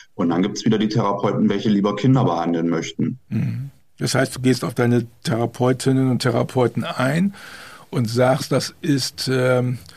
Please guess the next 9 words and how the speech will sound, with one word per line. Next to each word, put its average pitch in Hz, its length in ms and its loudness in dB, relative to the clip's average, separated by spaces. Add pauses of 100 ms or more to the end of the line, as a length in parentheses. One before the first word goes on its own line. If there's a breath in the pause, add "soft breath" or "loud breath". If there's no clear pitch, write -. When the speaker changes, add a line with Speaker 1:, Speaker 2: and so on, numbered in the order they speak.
(140 loud breath)
Speaker 2:
eine 120 160 -2
Serviceleistung, 131 600 0
die 120 100 -2
ich - 100 -8 (100)
geben 160 360 4
kann. 185 320 2 (460 loud breath)
Spart - 360 0
das 143 140 0
Gehalt? 131 420 -2